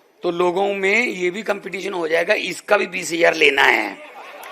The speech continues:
और बीस हजार को बढ़ा के थोड़ा पचास हजार या लाख भी करना चाहिए, ताकि पब्लिक के पास थोड़ा पैसा तो, जैसे सीएम साहब कहते हैं कि ए, वन नेशन वन इलेक्शन नहीं,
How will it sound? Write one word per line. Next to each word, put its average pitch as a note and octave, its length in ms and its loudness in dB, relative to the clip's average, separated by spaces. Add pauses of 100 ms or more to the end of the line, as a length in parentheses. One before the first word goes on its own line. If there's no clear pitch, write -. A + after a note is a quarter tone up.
(720)
और G3 120 4
बीस G#3+ 220 6
हजार A#3+ 180 10
को A#3+ 140 8
बढ़ा F#3+ 240 8
के G3+ 140 2
थोड़ा F#3+ 320 6 (680)
पचास F3 420 4
हजार E3+ 280 2
या E3+ 240 -6
लाख D#3+ 340 -6
भी F3 100 -8
करना D3 320 -8
चाहिए, G#2+ 260 -14 (340)
ताकि F#3 160 0
पब्लिक A3 420 -2
के B3 80 2
पास A#3+ 280 2
थोड़ा B3 180 6
पैसा A#3+ 320 4
तो, A#3+ 120 2
जैसे A3 360 6 (260)
सीएम A#3+ 280 4
साहब A#3 240 4
कहते A3+ 280 6
हैं A3 140 6 (760)
कि A3 80 2
ए, A#3 400 8 (100)
वन A3 160 4
नेशन A#3+ 560 2
वन A#3 180 4
इलेक्शन A#3+ 440 4
नहीं, B3+ 420 2